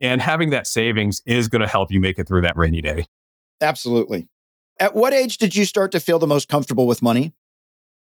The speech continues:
Speaker 1: I would say in, probably in my thirties. I'm forty-one right now, but I felt like I really started getting a grasp of things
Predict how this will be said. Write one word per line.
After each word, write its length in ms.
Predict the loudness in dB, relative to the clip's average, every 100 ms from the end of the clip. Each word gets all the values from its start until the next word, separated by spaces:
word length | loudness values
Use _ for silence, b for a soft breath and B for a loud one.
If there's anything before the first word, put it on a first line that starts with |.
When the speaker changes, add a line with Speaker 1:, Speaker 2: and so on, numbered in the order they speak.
| _
Speaker 1:
I 80 | 0
would 220 | 2 0
say 640 | 0 0 0 0 0 -2 -4 -2
in, 680 | 0 2 0 0 0 0 -4 B B
probably 240 | -2 0 2
in 80 |
my 140 | 0 0
thirties. 560 | 0 0 0 0 -2 -8 _ _ -2
I'm 260 | 0 2
forty-one 480 | 2 0 2 0 0
right 180 | 0 0
now, 220 | 0 0
but 160 | 0 -2 -2
I 120 | -4
felt 200 | 0 0
like 120 | 0
I 60 | 0
really 320 | 2 2 0
started 340 | 0 0 0
getting 240 | 0 0 0
a 40 |
grasp 440 | 0 0 0 -2 -2
of 120 | 0
things 360 | 0 2 0